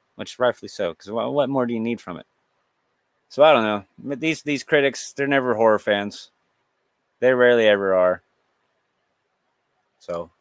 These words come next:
fuck them. The only reviews you should be listening to are the reviews on The Outsiders of Horror. Well, kids, I think we learned that I can't do a full hour by myself. I thought I had enough material. I thought I had enough stuff to say.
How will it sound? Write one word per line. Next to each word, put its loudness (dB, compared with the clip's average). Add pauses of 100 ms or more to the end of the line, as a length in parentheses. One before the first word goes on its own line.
fuck -4
them. -6 (1600)
The -12
only 0
reviews 0
you -2
should -10
be -2
listening -2
to -4
are -2
the -4
reviews -4 (120)
on -10
The -8
Outsiders -6
of -12
Horror. -10 (920)
Well, 6
kids, -2 (960)
I -6
think -2
we 0
learned 2
that 0
I 4
can't -4
do -2
a -2
full -2
hour 4
by 0
myself. -8 (1160)
I 0
thought 6
I 6
had 6
enough 2
material. 2
I -6
thought 2
I 2
had 2
enough -2
stuff -4
to -20
say. -4